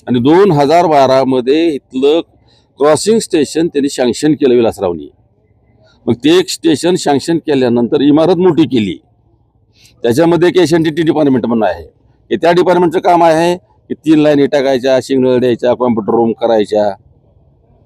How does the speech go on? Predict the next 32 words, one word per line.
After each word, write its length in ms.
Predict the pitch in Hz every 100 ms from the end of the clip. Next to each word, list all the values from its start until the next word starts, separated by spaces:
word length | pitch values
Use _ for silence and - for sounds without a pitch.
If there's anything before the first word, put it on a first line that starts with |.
| _ -
त्या 100 | 151
डिपार्टमेंटनं 540 | 143 139 131 127 104
काही 200 | 139 135
हे 80 | 127
केलं 280 | - 156 127
नाही. 120 | 117
फक्त 180 | 131 -
आम्हाला 280 | 147 151 147
काय 200 | - 156
दाखवलंय 540 | 147 139 139 139 143 139 _ _ -
की 60 | 135
तुमचं 280 | 143 165
स्टेशन 360 | 180 170 139 139
मोठं 260 | 151 143 120
झालं, 200 | 131 151
बिल्डिंग 300 | 143 113 117
बांधून 260 | 110 101
टाकली, 360 | 117 147 98 80 _ _ _ -
फक्त 160 | 110 -
एक 320 | 131 143 151 _ _ -
लूप 220 | 127 143
लाईन 180 | 139 135
टाकली, 360 | 123 135 120 135
मेन 180 | 123 120
लाईन 200 | 127 131
टाकली 320 | 143 131 120
नाही, 140 | 131
सेकंड 280 | 123 127 131
लूप 220 | 127 120
लाईन 140 | 120 107
टाकली 240 | 123 107 104
नाही, 180 | 123